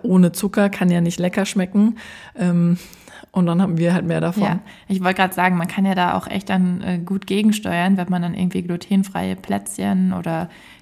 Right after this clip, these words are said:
Speaker 2: die Dinge, die man halt selber mag und gerne isst und vor allem auch verträgt, ähm, wenn man die dann mitbringt, das ist doch eine gute Option.
Speaker 1: Total. Und wir haben ja gerade,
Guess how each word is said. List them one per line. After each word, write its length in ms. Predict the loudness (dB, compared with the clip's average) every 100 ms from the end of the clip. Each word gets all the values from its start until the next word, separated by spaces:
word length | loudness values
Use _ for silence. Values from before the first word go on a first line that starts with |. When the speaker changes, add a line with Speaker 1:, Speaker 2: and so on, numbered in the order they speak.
| -2
Speaker 2:
die 160 | 0
Dinge, 600 | 2 2 2 2 0 -2 -4
die 140 | -2
man 260 | 0 0 0
halt 160 | -2
selber 260 | 0 0 0
mag 260 | 0 -4 -4
und 120 | -4
gerne 300 | -2 -4 -2
isst 260 | -4 -6 -6
und 120 | -6
vor 160 | -4
allem 240 | -4 -4 -4
auch 120 | -8
verträgt, 760 | -10 -12 -8 -6 -4 -6 -12 -10
ähm, 440 | -6 -4 -2 -4 -6 -16 -20 _
wenn 80 | -4
man 140 | -2 -2
die 100 | -2
dann 180 | -2
mitbringt, 500 | -4 -4 -6 -6 -4 -4
das 120 | -8
ist 140 | -12
doch 80 | -6
eine 120 | -4
gute 260 | -4 -4 -6
Option. 580 | -8 -8 -8 -6 -6 -8 -10 _ _ _ _ _ _ _ _ _ _ _ _ -20 -10
Speaker 1:
Total. 460 | -8 -2 0 2
Und 180 | 2 0
wir 120 | 0
haben 120 | 0 0
ja 80 |
gerade, 560 | 0 -2 -2 2 2 2